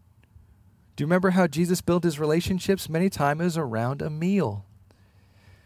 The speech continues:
And now we see his followers building friendships like Jesus did.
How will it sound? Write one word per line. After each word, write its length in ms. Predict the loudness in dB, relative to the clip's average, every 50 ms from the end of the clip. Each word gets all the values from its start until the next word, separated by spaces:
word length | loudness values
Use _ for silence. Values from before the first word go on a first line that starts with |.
| -20 -20 -20 _ -20 _ -20 _ _ _ _ _ -6 -4
And 140 | -4 -2
now 240 | 0 2 2 2 2
we 120 | 2 0 0
see 200 | -2 -4 -2 -2
his 140 | -4 -4
followers 580 | 0 0 2 2 2 0 0 0 -2 -4 -4 -4
building 460 | 0 0 0 2 2 0 -2 -2 -4 -8 _
friendships 960 | -10 -2 0 0 0 0 -2 -4 -4 -4 -4 -6 -8 -10 -10 -10 -10 -12 -14 -18 _ _ _ _ _ _ -20 _ _
like 200 | -4 -4 -4 -4
Jesus 440 | -4 -2 -2 -2 0 -2 -4 -6 -6
did. 220 | -10 -12 -12 -12